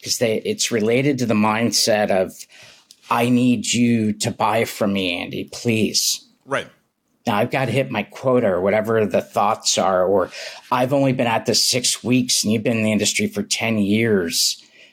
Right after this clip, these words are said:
Speaker 1: Um, you're so much more knowledgeable than I am. How am I gonna sell to you?" No, it's two people deciding, "Hey, we're on equal footing." You gotta have that mentality, and you need to introduce it to the customer that way.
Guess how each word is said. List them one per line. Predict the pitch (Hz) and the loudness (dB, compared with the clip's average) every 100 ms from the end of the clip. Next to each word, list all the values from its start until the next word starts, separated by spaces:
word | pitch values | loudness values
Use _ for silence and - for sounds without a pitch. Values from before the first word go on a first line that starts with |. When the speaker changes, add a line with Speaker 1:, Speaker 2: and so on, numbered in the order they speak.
| _ - | _ -4
Speaker 1:
Um, | 104 101 | 0 0
you're | - 107 104 | -2 -2 0
so | - - - 131 131 | 0 0 0 2 2
much | 117 104 - | 0 -2 0
more | 104 | 0
knowledgeable | 101 101 127 110 - 92 | 2 2 2 0 -2 -4
than | 90 92 | -2 -4
I | 90 | -4
am. | 90 | -6
How | - 117 120 | -4 -2 0
am | 107 | 0
I | 101 | -2
gonna | 87 | -2
sell | - 123 127 | -2 0 0
to | 135 - | 0 -4
you?" | 90 87 - - - - - - | -6 -6 -10 -14 -20 -20 -10 -4
No, | 135 131 | 0 0
it's | 95 - - | 0 -4 -4
two | - 143 | -2 -2
people | 139 - 131 135 123 113 104 101 - _ _ - | -2 -2 -2 0 0 2 2 0 -4 _ _ -6
deciding, | 123 - 127 131 123 107 | -2 0 2 2 2 2
"Hey, | 135 135 | 2 2
we're | 113 127 | 4 2
on | 123 | 2
equal | 123 135 135 123 | 0 0 0 -2
footing." | - 127 120 120 | 0 0 2 0
You | 117 | 0
gotta | 110 | -2
have | 104 117 113 | -2 -4 -2
that | 110 | -2
mentality, | - 107 104 120 123 127 | -2 -4 -4 -2 0 2
and | 120 120 | 2 2
you | |
need | 131 | 2
to | 135 127 | 0 0
introduce | 135 135 123 127 - | -2 -2 -2 0 0
it | - | -4
to | 127 | -6
the | - | -4
customer | 139 139 - 80 | -4 -2 -4 -4
that | - - | -4 -6
way. | - | -8